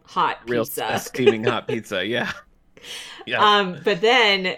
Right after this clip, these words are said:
Speaker 1: the director's like, "All right, we do it again." And he's like, "I have to do that again." <laughs>
Speaker 2: Yeah.
Speaker 1: But he does.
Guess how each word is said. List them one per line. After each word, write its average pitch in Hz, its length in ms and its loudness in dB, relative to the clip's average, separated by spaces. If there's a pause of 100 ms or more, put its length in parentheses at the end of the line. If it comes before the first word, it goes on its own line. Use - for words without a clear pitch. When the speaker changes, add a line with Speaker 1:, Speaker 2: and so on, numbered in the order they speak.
Speaker 1:
the 180 160 -2
director's 185 460 -4
like, 180 180 -4
"All 202 60 4
right, 294 300 8
we 196 140 0
do 226 180 12
it 277 100 6
again." 311 520 2
And 202 120 -6
he's 202 220 -6
like, 190 160 -6
"I 214 40 -14
have 262 140 -8
to 233 80 -8
do 226 220 -4
that 220 180 -4
again." - 340 -2
<laughs> - 40 -12 (480)
Speaker 2:
Yeah. 107 260 -2 (800)
Speaker 1:
But - 120 -8
he - 60 -4
does. - 400 -10